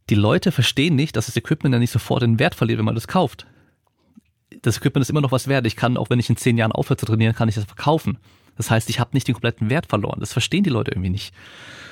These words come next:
Das ist so ein Punkt, den ich, der nervt mich jedes Mal, <laughs> wenn ich diese Kommentare dann lese. Und das Beste war dann, dann ging Corona los und dann kamen die ganzen Kommentare unten rein, „Oh,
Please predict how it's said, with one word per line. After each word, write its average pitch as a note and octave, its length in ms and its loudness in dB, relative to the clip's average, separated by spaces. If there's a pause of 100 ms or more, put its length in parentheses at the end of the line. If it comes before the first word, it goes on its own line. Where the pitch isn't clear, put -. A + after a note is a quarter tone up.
(200)
Das A#2 140 -2
ist B2 100 -2
so C3+ 80 0
ein B2 80 2
Punkt, C3 280 -2
den B2 140 2
ich, - 320 -2 (500)
der A2 80 2
nervt A2+ 280 2
mich A#2+ 140 2
jedes B2 220 2
Mal, A2 300 2 (140)
<laughs> - 120 -12
wenn C3+ 220 4
ich B2 120 0
diese - 200 -6
Kommentare A2+ 480 0
dann G#2+ 120 0
lese. G#2+ 300 -2 (840)
Und A2 120 0
das - 80 -8
Beste B2+ 320 2
war A#2+ 140 2
dann, B2 280 2 (680)
dann A2+ 140 2
ging G2+ 80 0
Corona A#2 340 4
los A#2+ 320 2
und A#2+ 100 0
dann G#2 100 4
kamen A2 220 2
die A2 60 0
ganzen G#2 200 0
Kommentare A2 400 2
unten G#2+ 200 0
rein, G#2 280 2 (440)
„Oh, G2+ 240 4